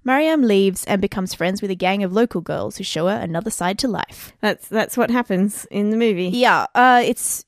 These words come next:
Speaker 1: French, obviously, and our lead and all of her friends are black, and the director is a woman, so that raises it above the, uh, the movie Boyhood that we saw, but that's probably the only <laughs> things that raise it above Boyhood.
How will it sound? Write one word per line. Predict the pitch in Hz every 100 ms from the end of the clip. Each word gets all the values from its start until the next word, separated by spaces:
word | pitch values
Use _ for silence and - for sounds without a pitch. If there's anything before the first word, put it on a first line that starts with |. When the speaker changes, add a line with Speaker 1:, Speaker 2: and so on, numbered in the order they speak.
| _
Speaker 1:
French, | - 185 240 - -
obviously, | 180 170 - - - 311 _ _ _ _ -
and | 202 190 185 185 180 -
our | - 160 165 170 170 165 196 - _ -
lead | 185 190 196 196 196
and | 180
all | 180
of | 180
her | 185
friends | 180 170 180
are |
black, | 170 202 285 370 - - -
and | 185 170
the | 170 175 -
director | 202 202 -
is | 180
a | 175
woman, | 180 233 440
so | - 185 175 180 -
that | - -
raises | 185 185 185 175
it | 175
above | 170 175 175
the, | 165
uh, | 165 185 _ -
the | 175
movie | 175 170
Boyhood | 160 190 311 294 202
that | 196
we | 185
saw, | 196 175 185 269
but | 233 190
that's | 180 -
probably | - 180 170
the | 165
only | 175 -
<laughs> |
things | 214 - -
that | 269
raise | 175 175
it | 214
above | 170 165
Boyhood. | - 165 190 185